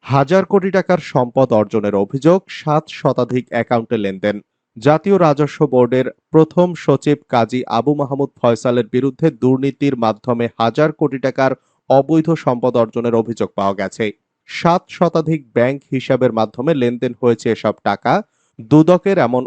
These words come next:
অভিযোগে গতকাল বৃহস্পতিবার ফয়সাল, তাঁর স্ত্রী ও স্বজনদের সাতাশিটি ব্যাংক হিসাব ও পনেরোটি সঞ্চয়পত্র অবরুদ্ধের নির্দেশ দিয়েছেন ঢাকা মহানগর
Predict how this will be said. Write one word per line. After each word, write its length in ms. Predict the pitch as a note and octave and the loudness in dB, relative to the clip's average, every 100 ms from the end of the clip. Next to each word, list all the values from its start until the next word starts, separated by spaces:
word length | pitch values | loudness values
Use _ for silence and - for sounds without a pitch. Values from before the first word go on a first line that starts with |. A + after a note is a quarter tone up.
| - | 0
অভিযোগে 520 | A#2+ D#3 C#3+ G#2+ C#3 | 0 2 0 0 0
গতকাল 460 | C#3 C3+ D#3 E3 D#3 | 0 -2 0 0 0
বৃহস্পতিবার 800 | B2 C3 D3+ - D#3+ D3+ D3 C#3+ | 0 -2 -2 -2 -4 -2 0 -2
ফয়সাল, 600 | - C#3+ D3 - E3 E3+ | -2 0 0 0 -2 -2
তাঁর 280 | D#3 C3+ A2 A2 | -2 -4 -2 -4
স্ত্রী 340 | - - C3+ | -6 -6 -2
ও 80 | E3 | 0
স্বজনদের 640 | D3+ - B2+ C#3+ B2 G2+ C#3 | -2 0 0 0 -2 -2 -4
সাতাশিটি 680 | - D3 C#3 E3 - D#3+ D3+ | -4 -4 -2 -4 -6 -6 -4
ব্যাংক 320 | A2 A2 G#2 A2 | -2 -4 -4 -10
হিসাব 300 | - D3 D3+ | -6 -4 -2
ও 60 | D3+ | -2
পনেরোটি 560 | C3+ C3 D3 D#3 D#3 D3 - _ _ | 0 0 0 -2 -2 -6 -8 _ _
সঞ্চয়পত্র 920 | - - D#3+ D#3+ F#3+ F3+ F3+ E3+ F3+ E3+ | -8 0 2 2 -2 0 0 0 0 2
অবরুদ্ধের 640 | A#2+ B2 C#3 C#3+ - C#3+ | 2 0 -2 -2 -2 -4
নির্দেশ 500 | A#2 A#2 A#2 C#3+ C3 | -2 -4 -2 -4 -4
দিয়েছেন 460 | C3 B2+ - C3 B2+ - A2 | -4 -4 0 -2 -2 -8 -6
ঢাকা 360 | A#2+ C3 E3 | -4 -2 -2
মহানগর 520 | D3+ C3 C3+ C3 C#3 | -2 -2 -2 0 0